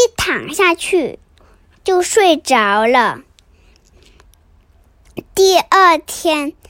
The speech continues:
早上，芬妮醒过来，发现到处都是闪闪发光的财宝。“这些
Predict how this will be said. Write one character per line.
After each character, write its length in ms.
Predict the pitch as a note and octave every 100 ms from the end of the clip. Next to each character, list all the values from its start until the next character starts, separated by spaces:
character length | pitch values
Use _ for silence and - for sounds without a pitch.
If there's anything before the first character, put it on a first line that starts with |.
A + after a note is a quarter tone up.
| _ _ -
早 280 | C#4 F#3+ A#3+ -
上， 320 | D#4 B3 - - - - -
芬 420 | - - G4+ F#4+
妮 260 | F4+ E4 E4
醒 540 | - - E4 C4+ A3+
过 260 | - F#4+ F#4
来， 420 | D#4+ C4+ C4 D#4 _ _ _ _ _
发 300 | - - F4+
现 100 | A4 A4+ G#4+ -
到 320 | A4+ G4+ G4+
处 260 | G#4+ F4 - - _
都 200 | E4+ F4
是 380 | G#4 F#4+ E4 D#4
闪 460 | D#4 C4+ B3+ F4+ G#4+
闪 340 | E4+ B3+ B3
发 400 | - F4+ E4+ F4
光 340 | F#4+ F4+ F4 F4
的 120 | D4+
财 440 | - A#3 A3+ E4+
宝。 520 | - D4+ A3+ F#3 - _ _ _ _ _ _ _ _ -
“这 140 | C5
些 200 | A#4 A#4